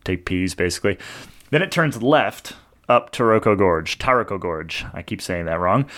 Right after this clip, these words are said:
That is where the fun begins. For anyone interested in power figures, these type of events, uh,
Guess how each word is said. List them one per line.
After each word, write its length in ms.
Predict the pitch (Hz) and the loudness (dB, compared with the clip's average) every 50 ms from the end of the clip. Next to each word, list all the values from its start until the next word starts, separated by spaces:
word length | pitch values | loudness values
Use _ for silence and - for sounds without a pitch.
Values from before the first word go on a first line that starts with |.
| - - - - - - _ _ _ _ _ _ _ _ _ _ _ - | -16 -16 -16 -16 -18 -20 _ _ _ _ _ _ _ _ _ _ _ 2
That 280 | 143 139 143 139 - - | 4 4 4 4 2 -2
is 140 | 139 110 117 | -8 -6 -2
where 540 | 123 131 127 127 123 123 120 104 - - - - _ - | 2 4 4 6 6 4 4 2 -2 -10 -20 -20 _ -4
the 120 | 113 113 107 | -2 -2 0
fun 260 | - 120 113 107 101 | 2 2 2 2 2
begins. 600 | 95 92 80 85 78 - 87 87 - - - - - - _ _ _ | -2 -2 -2 -2 -4 -4 -6 -10 -8 -10 -10 -10 -14 -20 _ _ _
For 220 | - - - 131 139 | -10 -4 0 2 4
anyone 260 | 151 165 175 170 156 | 6 6 6 6 4
interested 360 | 147 139 - - - 139 120 | 2 -2 -2 2 2 4 4
in 140 | 117 110 104 | 2 0 -2
power 300 | - - 151 156 165 151 | 0 2 4 4 4 2
figures, 380 | - - 156 143 143 143 139 | 2 0 0 0 0 -2 0
these 160 | - 143 139 151 | 2 2 4 4
type 80 | 143 | 2
of 60 | 131 | 2
events, 280 | 131 123 135 131 127 - | 2 2 2 0 0 -2
uh, 60 | - | -6